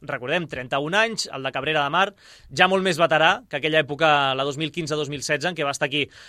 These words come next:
al Centre d'Esport Sabadell, el primer equip, mitja temporada amb Miguel Álvarez, després de, de passar pel filial a tercera divisió, on va marcar un tou de, de gols a mitja temporada, més d'una, més d'una desena,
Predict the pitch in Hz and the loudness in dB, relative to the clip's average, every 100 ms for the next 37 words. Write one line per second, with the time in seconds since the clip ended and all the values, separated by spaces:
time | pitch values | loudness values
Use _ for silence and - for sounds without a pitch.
0 | - - 131 147 160 151 160 147 151 147 | -10 -6 -4 -2 0 0 -2 -2 0 2
1 | 143 135 156 165 175 180 - _ _ _ | 0 0 0 0 2 0 -2 _ _ _
2 | - 156 185 190 175 143 165 175 147 147 | -12 -6 0 2 2 0 2 2 2 0
3 | 156 175 156 120 - _ - - 123 143 | 0 2 0 -2 -8 _ -20 -10 -2 -2
4 | - 165 151 147 139 131 127 120 117 113 | 0 0 0 2 2 2 0 0 -2 -6
5 | 107 113 127 123 127 165 160 139 143 135 | -8 -6 -4 -2 -2 -2 -2 -2 -4 2
6 | 156 208 143 - 143 131 123 113 147 208 | 4 4 0 -4 -4 -6 -6 -4 -2 -2
7 | 220 - 110 110 104 113 131 131 135 - | -4 -10 -18 -18 -10 -8 -6 -8 -8 -2
8 | 156 151 139 131 127 127 120 160 165 143 | 0 2 2 2 2 -2 0 0 0 -4
9 | 139 139 131 127 127 160 202 139 143 131 | -4 -8 -6 -4 2 2 2 -2 0 2
10 | 127 123 123 120 131 127 123 143 | 4 2 0 -2 0 2 4 6